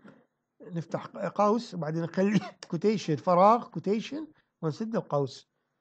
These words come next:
حتى يطلع لي سطر فارغ حتى لا تنخبط المصفوفة الجديدة ويا القديمة. هسه راح أجي أنفذ البرنامج، راح أقول له رن،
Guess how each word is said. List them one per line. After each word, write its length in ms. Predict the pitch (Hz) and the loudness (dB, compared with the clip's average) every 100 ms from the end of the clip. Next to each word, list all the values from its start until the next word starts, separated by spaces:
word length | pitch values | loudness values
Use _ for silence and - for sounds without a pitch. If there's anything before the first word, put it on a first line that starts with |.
| _ _ | _ _
حتى 220 | 165 151 | -8 -6
يطلع 180 | 160 185 | -2 0
لي 60 | 180 | 0
سطر 220 | 240 233 | -2 -4
فارغ 280 | 165 180 220 | 2 2 2
حتى 280 | 180 - | -4 -2
لا 140 | 196 226 | 2 2
تنخبط 440 | 233 156 175 170 | 2 -2 -4 -2
المصفوفة 360 | 170 160 233 220 | -2 -2 -2 -6
الجديدة 320 | 185 220 233 | -4 -2 0
ويا 120 | 180 | 0
القديمة. 480 | 160 151 143 135 127 _ _ _ _ _ _ - _ _ _ | 0 -4 -4 -4 -8 _ _ _ _ _ _ -20 _ _ _
هسه 180 | 175 - 170 | -10 -4 -4
راح 120 | 170 | -2
أجي 280 | 160 202 202 | -4 -4 -4
أنفذ 300 | 170 - 151 | -6 -4 -4
البرنامج، 640 | 147 143 147 147 196 - - _ _ _ _ _ _ _ - | -2 0 0 0 -4 -8 -20 _ _ _ _ _ _ _ -8
راح 240 | 147 135 | -6 -6
أقول 160 | 147 175 | -4 0
له 80 | 165 | 4
رن، 340 | 170 196 185 | 4 2 -6